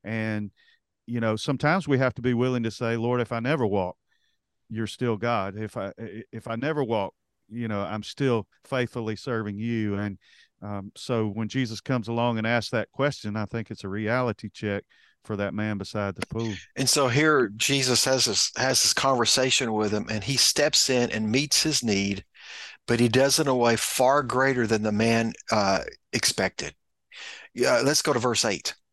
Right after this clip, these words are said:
Speaker 2: "Get up," Jesus told him, "pick up your mat and walk." Instantly, the man got well, picked up his mat, and started to walk. Now that day was the Sabbath, and so the Jews said to the man who had been healed,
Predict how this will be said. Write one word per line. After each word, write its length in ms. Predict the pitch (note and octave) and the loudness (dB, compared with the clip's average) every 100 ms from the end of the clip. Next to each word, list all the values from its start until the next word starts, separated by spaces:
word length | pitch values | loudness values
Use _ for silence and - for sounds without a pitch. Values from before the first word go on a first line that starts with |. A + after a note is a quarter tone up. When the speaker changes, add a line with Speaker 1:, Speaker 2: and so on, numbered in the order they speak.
| _ - - B2+ | _ -12 -10 -2
Speaker 2:
"Get 200 | C3 A3+ | 2 4
up," 240 | A3 B2+ - | 4 2 -2
Jesus 400 | A2+ G#2+ G2 G#2 | -2 0 0 0
told 280 | - A2+ G#2 | 2 0 0
him, 200 | C3+ D3 _ - - - | -2 -4 _ -20 -20 -2
"pick 220 | F#3 F#3 | 0 2
up 200 | F#3+ - | 0 2
your 80 | D3 | 2
mat 300 | C3 C3 C3+ | 2 2 -2
and 140 | A2+ G#2+ | -6 -6
walk." 460 | G2+ E2 - - - _ _ _ _ _ _ _ | -4 -4 -6 -12 -18 _ _ _ _ _ _ _
Instantly, 560 | C3+ C#3 - G3 E3 F3 | 0 2 2 2 4 2
the 100 | C#3 | 2
man 280 | A2+ B2+ C3+ | 2 0 2
got 260 | C3+ D#3+ | 0 0
well, 380 | D#3 F#3+ C#3+ D#2 _ _ _ _ | 2 2 2 -2 _ _ _ _
picked 320 | - B3 - G3 | -2 -2 0 -2
up 160 | - | 2
his 160 | C3 A2+ | 0 2
mat, 280 | B2 E3 - | 2 4 2
and 160 | G2 | 0
started 600 | - - - C#3+ C#3+ C#3 | 0 0 0 2 2 0
to 120 | - | -2
walk. 540 | C3+ G2 F#2 D#3 - - _ _ _ - - - | -2 -2 -4 -4 -8 -16 _ _ _ -16 -12 -2
Now 160 | C#3 E3 | 2 4
that 220 | G#3+ F#3 | 2 4
day 160 | A3 A#3+ | 2 4
was 240 | G3+ - | 4 4
the 100 | D#3 | 4
Sabbath, 560 | - F#3+ C#3+ A#2 D#3+ - - - - | 4 4 2 2 -2 -2 -16 -14 -4
and 100 | F3 | 0
so 200 | - G3 | 2 2
the 100 | D#3 | 2
Jews 380 | A#2+ G#3 B3+ - | 2 2 2 2
said 240 | - C4+ | 4 2
to 80 | A3+ | 2
the 100 | F3+ | 0
man 280 | C#3 D3+ C#3+ | 0 0 0
who 100 | D3+ | 0
had 80 | |
been 140 | C#3 B2+ | 2 2
healed, 440 | D3 G#3 E3 E3 | 2 4 2 0